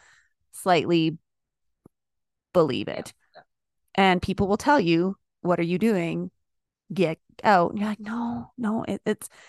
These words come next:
Speaker 1: it's like,
Speaker 2: It's
Speaker 1: no,
Speaker 2: coming.
Speaker 1: t-, it's coming. It's, we're almost there." And then they give you a glimmer. You're like, "Oh, nailed it." And then it falls.
Speaker 2: Mm-hmm.
Speaker 1: So again, and I've said this to you before, it's no fault of your own at all.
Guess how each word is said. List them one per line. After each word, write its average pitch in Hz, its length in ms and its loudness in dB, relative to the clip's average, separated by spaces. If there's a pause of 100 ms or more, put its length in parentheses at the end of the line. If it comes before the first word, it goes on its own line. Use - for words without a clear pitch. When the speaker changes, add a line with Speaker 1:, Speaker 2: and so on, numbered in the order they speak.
(260)
Speaker 1:
it's 202 160 0
like, 214 140 4
Speaker 2:
It's 226 60 -2
Speaker 1:
no, 226 80 0
Speaker 2:
coming. - 140 -12
Speaker 1:
t-, - 100 -14 (100)
it's - 260 2
coming. 269 340 6
It's, 285 280 6
we're 302 260 8
almost 320 540 10
there." 269 340 6
And 247 240 6
then 247 160 4
they 269 140 2
give 220 200 0
you 247 160 -2
a 285 60 0
glimmer. 392 280 -2
You're 233 160 0
like, 220 200 -2
"Oh, 392 140 10 (360)
nailed 302 280 -2
it." 269 140 -4
And 196 380 -2
then 175 180 -4
it 151 220 -10
falls. - 280 -4 (320)
Speaker 2:
Mm-hmm. 233 240 -20 (480)
Speaker 1:
So 214 420 4
again, 190 360 -2
and 196 140 0
I've 185 120 -2
said - 160 -10
this - 140 -10
to - 100 -12
you - 40 -10
before, - 220 -8
it's - 120 -8
no 233 160 2
fault - 300 -2
of 151 100 -12
your 139 160 -8
own 156 300 -6 (540)
at 233 180 4
all. 80 220 -2